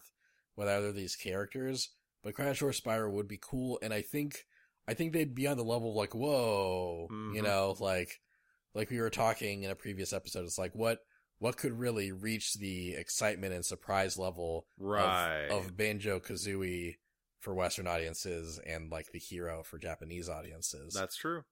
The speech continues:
Speaker 1: And, uh, and I, I think, I think Crash slash Spyro could approach that.
Speaker 2: Yeah.
Speaker 1: Like, especially, especially in this current speculation cycle, I think one of them would be really unexpected.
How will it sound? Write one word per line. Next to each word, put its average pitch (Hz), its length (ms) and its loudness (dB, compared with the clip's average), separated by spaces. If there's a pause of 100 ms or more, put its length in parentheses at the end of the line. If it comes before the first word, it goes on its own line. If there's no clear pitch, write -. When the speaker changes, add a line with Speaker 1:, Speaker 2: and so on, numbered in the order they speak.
Speaker 1:
And, 98 320 2
uh, 92 380 2 (440)
and 107 100 0
I, 101 240 2
I 104 120 0
think, 139 340 -4 (200)
I 110 80 0
think 165 200 0
Crash 131 400 2
slash 117 320 2
Spyro 104 320 2
could 92 140 -8
approach - 520 -6
that. - 220 -14 (420)
Speaker 2:
Yeah. 101 160 4
Speaker 1:
Like, 107 160 2
especially, 135 800 0 (300)
especially 165 400 4
in 156 80 4
this 131 120 0
current 160 340 0
speculation 127 640 -2
cycle, 143 320 2
I 120 80 0
think 113 220 -6
one 104 120 -2
of 104 80 -4
them 104 120 -4
would 98 120 -2
be 90 120 -2
really 92 320 -2
unexpected. - 760 -10